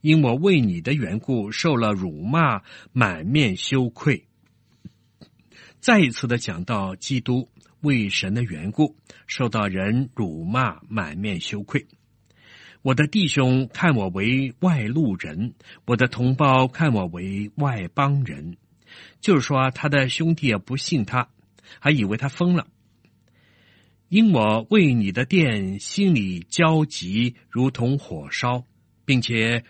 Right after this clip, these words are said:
辱骂你人的辱骂都落在我身上。记得耶稣进入圣殿，看到有人在做买卖，就做了一条鞭子，把兑换银钱和买卖鸽子的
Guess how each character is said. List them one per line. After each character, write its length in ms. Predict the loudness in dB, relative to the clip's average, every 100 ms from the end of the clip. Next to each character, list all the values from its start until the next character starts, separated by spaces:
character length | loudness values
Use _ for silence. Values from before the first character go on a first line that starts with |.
| _
辱 260 | 2 4 6
骂 220 | 4 4
你 160 | 4 2
人 240 | 2 4
的 80 | 4
辱 260 | 2 -2 -2
骂 360 | 0 0 -2 -10 -20 _
都 320 | 4 4 2
落 320 | 4 4 4
在 240 | 0 0 0
我 140 | -4 -12 -10
身 320 | -6 -4 -4
上。 240 | -8 -12 _ _ _ _ _ _ _ -20 _
记 140 | 0 2
得 360 | 4 0 -2 2
耶 160 | 4
稣 220 | 4 0 0
进 240 | 2 0
入 100 | 0
圣 240 | -4 -4
殿， 220 | -4 -8 -12 _ _ -20 -20 0
看 160 | 2
到 80 | 4
有 220 | 2 0
人 260 | 0 0 0
在 240 | 0 -2
做 240 | 0 2 2
买 300 | 0 -6 -2
卖， 260 | 0 0 _ _ _
就 360 | 0 0 -2
做 180 | -2 -2
了 80 | -2
一 100 | -4
条 200 | -8 -8
鞭 280 | -2 2 2
子， 200 | -2 -12 _ _ -20 _
把 180 | 0 0
兑 260 | 2 0 2
换 240 | 0 2
银 180 | 2 0
钱 240 | -2 -6
和 320 | -4 0 0
买 220 | 0 -4 -2
卖 160 | -4
鸽 300 | -4 0 0
子 120 | 0 -2
的 280 | -4 -4